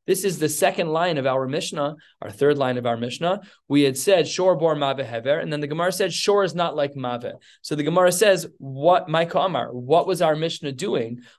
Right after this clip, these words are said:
when it said that shor is not like mave?" The Gemara says, "Amar Rav Zvid Mishmei de Rava, Hachi Ka'amar, Lichtov Rachman Achada Betesi Idach Mine." Maybe the Torah should have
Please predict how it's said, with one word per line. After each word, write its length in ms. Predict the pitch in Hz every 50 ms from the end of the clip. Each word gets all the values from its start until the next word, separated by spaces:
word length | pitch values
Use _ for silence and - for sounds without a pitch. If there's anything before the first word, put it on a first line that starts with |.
| _
when 160 | - 143 147 151
it 140 | 143 143
said 580 | - - - 226 220 180 143 131 131 143 - _ _ _ _
that 140 | - 143 143
shor 400 | - - - 165 170 160 151 147
is 120 | 147 139
not 220 | 143 143 135 92 113
like 200 | 143 143 - 160
mave?" 420 | 160 180 226 254 220 - 117 98 - _ _ _ _ _ -
The 60 | 131
Gemara 280 | 135 143 143 156 165
says, 320 | 180 170 - 123 131 131 -
"Amar 220 | - 110 117 120
Rav 80 | 123 143
Zvid 300 | 143 131 120 120 120 123
Mishmei 340 | 139 143 - 143 127 127 131
de 100 | 151 139
Rava, 360 | 117 104 101 98 117 139 - - -
Hachi 340 | 110 104 104 - 139 120 -
Ka'amar, 460 | - 151 - 220 233 180 120 101 - - - - - _ -
Lichtov 340 | 143 165 165 - 190 180 160
Rachman 420 | 156 139 135 - 151 160 165 156
Achada 280 | 135 - - 147 151 151
Betesi 640 | 139 139 131 - 160 147 147 147 147 131 95 123 120
Idach 220 | 127 131 113 -
Mine." 380 | 139 127 113 107 104 - - - _ - _ _ -
Maybe 420 | 139 147 165 196 226 233 202 202
the 140 | 180 156 147
Torah 420 | 120 - 170 175 196 185 170 139 127
should 200 | - - 151 143
have 120 | 135 -